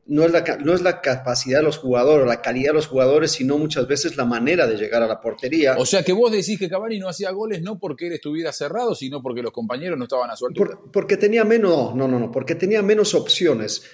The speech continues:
Speaker 1: Muchas veces tienes muy buenos jugadores y muy buenos compañeros,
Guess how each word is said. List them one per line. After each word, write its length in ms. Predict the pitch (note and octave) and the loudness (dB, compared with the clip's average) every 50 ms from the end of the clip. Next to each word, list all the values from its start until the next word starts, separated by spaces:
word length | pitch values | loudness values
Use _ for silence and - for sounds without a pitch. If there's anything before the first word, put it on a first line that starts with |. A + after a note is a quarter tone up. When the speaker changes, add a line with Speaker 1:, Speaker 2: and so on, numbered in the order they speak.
| _ - | _ -2
Speaker 1:
Muchas 300 | G3 G#3 A#3 A#3 A3 G3 | 0 2 2 2 4 4
veces 320 | A#3+ A3 - A3 G3+ G#3+ | 4 4 4 2 2 4
tienes 260 | G#3+ G#3 G3+ G3+ D#3+ | 4 4 4 4 4
muy 140 | F3+ G#3+ A3 | 4 4 6
buenos 320 | F#3+ G3 G#3 G3+ F3+ - | 6 6 6 6 4 2
jugadores 440 | - C#3+ C#3 C3+ - F3+ G3+ G3 F3+ D#3+ | 0 2 2 4 6 6 4 4 2 2
y 40 | |
muy 120 | D#3 D#3+ E3 | 0 0 2
buenos 260 | D#3 E3+ E3 D3 - | 2 2 2 0 0
compañeros, 720 | - C3+ A#2 A2+ A#2+ B2 D#3 F3+ D#3+ A#2+ A2 - - - | -2 -2 -2 0 0 2 4 4 4 2 2 0 -4 -8